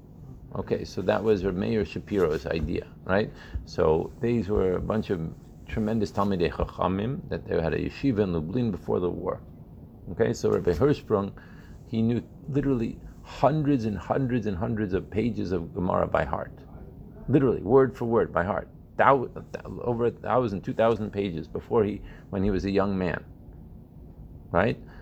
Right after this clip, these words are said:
So when he went to be tested,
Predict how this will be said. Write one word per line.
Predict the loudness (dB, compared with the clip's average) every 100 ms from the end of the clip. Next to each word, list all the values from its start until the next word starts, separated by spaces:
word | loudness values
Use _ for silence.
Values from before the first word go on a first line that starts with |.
| -14 -6
So | -2
when | 0 0 0
he | 0 4
went | 6 6 2 -2 -10 -18 -14 -6 -6 -6 -16 -18 -18 -18 -18 -4
to | -2
be | -2
tested, | 6 6 6 2 -2 -2